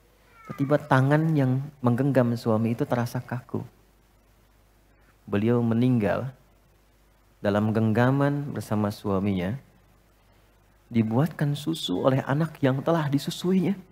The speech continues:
dan dibacakan Quran oleh anak yang telah dididik dengan lafaz-lafaz dari lisannya.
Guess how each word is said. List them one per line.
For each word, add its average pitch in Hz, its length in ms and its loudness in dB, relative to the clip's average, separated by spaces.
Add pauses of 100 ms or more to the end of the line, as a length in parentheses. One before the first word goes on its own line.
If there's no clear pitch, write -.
(1200)
dan 117 160 4
dibacakan 123 560 4
Quran 165 400 0
oleh 127 160 2
anak 139 240 -2
yang 123 320 0
telah 147 240 0
dididik 131 880 0
dengan 123 320 0
lafaz-lafaz 117 800 -2
dari 110 160 -2
lisannya. - 520 -10